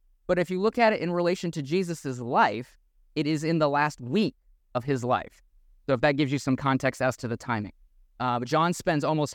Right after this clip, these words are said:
half of his gospel looking at the Passion Week, because in his mind, that week is the most important week in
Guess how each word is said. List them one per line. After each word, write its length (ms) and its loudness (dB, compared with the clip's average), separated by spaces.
half 260 2
of 100 -4
his 200 -2
gospel 580 0
looking 240 0
at 100 0
the 80 -4
Passion 440 -4
Week, 160 -6
because 260 0
in 80 0
his 320 0
mind, 460 -2
that 320 0
week 240 0
is 180 -4
the 80 -2
most 260 0
important 440 0
week 280 -2
in 160 -2